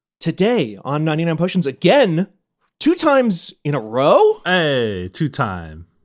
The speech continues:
Speaker 2: champion.
Speaker 1: Two-time champion, Michael Hyam, section head of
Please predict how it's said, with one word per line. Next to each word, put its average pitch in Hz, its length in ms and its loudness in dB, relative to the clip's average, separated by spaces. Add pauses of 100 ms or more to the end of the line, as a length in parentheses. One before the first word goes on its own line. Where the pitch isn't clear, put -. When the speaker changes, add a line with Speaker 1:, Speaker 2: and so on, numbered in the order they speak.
(140)
Speaker 2:
champion. 208 320 -2
Speaker 1:
Two-time 160 500 0
champion, 127 760 -4 (300)
Michael 147 320 -4
Hyam, 120 540 -8
section - 480 -6
head 302 240 0
of 269 300 -6